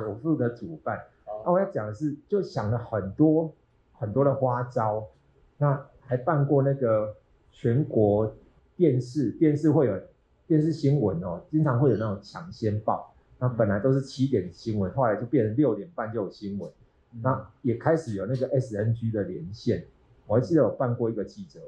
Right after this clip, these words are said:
Speaker 1: 会，很久以前有一本书叫E Q，E Q这一本书呢，那时候要出版的时候，我去跟时报出版社谈，
Speaker 2: 对。
Speaker 1: 然后跟他谈说，我们，我们可不可以来做一件事，
Speaker 2: 嗯。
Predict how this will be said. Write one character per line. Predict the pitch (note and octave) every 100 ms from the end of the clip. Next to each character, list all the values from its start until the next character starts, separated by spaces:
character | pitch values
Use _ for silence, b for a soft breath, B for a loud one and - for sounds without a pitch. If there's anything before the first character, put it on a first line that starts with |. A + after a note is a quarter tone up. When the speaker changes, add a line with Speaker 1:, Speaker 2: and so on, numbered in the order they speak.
| -
Speaker 1:
会， | F#2+ - _ _ _ _ _ _ -
很 | G#2 E3
久 | E3 A2
以 | F#2+
前 | G2+ F#2+
有 |
一 | G#2
本 | A#2 G2
书 | A2+
叫 | G#2+ A2 G#2
E | A#2+ A#2 A#2
Q，E | - B2 A2+ A#2+ - _ _ _ _ _ - D3+
Q | E3+
这 | E3 F3
一 |
本 | D#3 G2+
书 | - B2 A#2+
呢， | A2+ A2+ A#2+ -
那 | C#3
时 | C#3
候 | B2+
要 | B2
出 | A#2+ A2+
版 | G2+
的 | F2
时 | D#2+ -
候， | F#2+ F2
我 | D#2+
去 | E2 -
跟 | C3 A#2 A#2+ B2 - _ _
时 | _ - G2
报 | G2+ A#2 G2+ F2+ F2 _ _ _
出 | B2
版 | G2
社 | E2+ A2
谈， | - - C#2 - -
Speaker 2:
对。 | A#2 G2 F2+ G2
Speaker 1:
然 |
后 | G#2+
跟 | A2+ B2
他 | B2+
谈 | B2 G2
说， | G2+ A#2
我 | G#2
们， | F2+ F3 -
我 | G2+
们 | G2+
可 | G#2
不 |
可 | B2
以 |
来 | A#2
做 | A2 C3 A2
一 | G2
件 | A#2
事， | F#2 E2+ -
Speaker 2:
嗯。 | G2